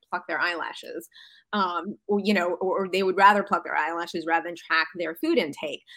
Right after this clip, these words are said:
So, so I get it. You know, you may not wanna sit there on a food log and track every day.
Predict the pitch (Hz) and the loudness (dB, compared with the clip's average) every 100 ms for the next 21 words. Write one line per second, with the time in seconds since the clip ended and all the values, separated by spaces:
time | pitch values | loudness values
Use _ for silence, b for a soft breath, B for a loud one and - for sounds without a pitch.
0 | B - 254 247 247 262 220 240 220 120 | B 2 6 6 4 4 4 4 4 2
1 | - 202 180 180 208 233 226 170 185 175 | -8 -6 -6 -2 -2 2 0 0 -4 -6
2 | 175 202 202 180 165 165 247 226 165 156 | -6 -8 -4 -2 -2 -4 -4 -4 -2 -4
3 | 175 156 - 175 170 165 185 285 - | -4 -8 -8 -8 -6 -8 -2 -4 -4